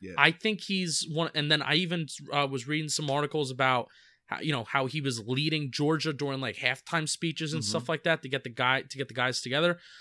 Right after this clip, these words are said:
Speaker 2: I don't know how much of, like, a personable guy he is. I think he may be just, he's a tremendously smart guy. I can imagine he's a nice guy.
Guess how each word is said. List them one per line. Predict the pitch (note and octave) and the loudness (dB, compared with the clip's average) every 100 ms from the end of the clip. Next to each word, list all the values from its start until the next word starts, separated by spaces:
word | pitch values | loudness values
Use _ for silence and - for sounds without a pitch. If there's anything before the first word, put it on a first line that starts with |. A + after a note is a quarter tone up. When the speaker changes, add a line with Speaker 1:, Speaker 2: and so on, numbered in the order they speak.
| - E3 | -4 -2
Speaker 2:
I | D3 - | 0 6
don't | G#3 B3+ | 6 6
know | C#4+ A#3 | 4 6
how | G3+ F#3 | 4 4
much | E3 D#3 - - - | 2 0 -2 -4 0
of, | C#3+ B2 - _ - | 0 0 -10 _ -4
like, | C#3+ C3 | -2 -2
a | A2+ - - | -4 -6 4
personable | D#3+ - - F#3+ E3+ F#3+ G3 G#3 - _ _ _ _ _ - D#3+ | 4 6 4 2 2 2 2 2 -4 _ _ _ _ _ -6 4
guy | F#3 G3 | 6 6
he | F3 G3+ | 4 4
is. | A3 | 4
I | D#3+ | 4
think | F3 E3+ | 2 0
he | E3+ | -2
may | C#3 C3+ D3+ | 0 2 2
be | C#3 D3 | 2 -4
just, | C3 C3 D3 | -2 -2 -2
he's | B2+ | -4
a | B2 | -4
tremendously | - D3 C#3+ D3+ C#3+ C#3+ | -2 0 0 0 0 2
smart | - D3+ D3+ E3+ | 2 2 0 2
guy. | E3+ | 0
I | E3+ | 0
can | D3 | 0
imagine | G3 A#3+ G3+ | 0 0 0
he's | D3 | 0
a | |
nice | B2+ C#3 C#3 - | 0 0 0 0
guy. | C#3+ A2+ - | 2 2 -2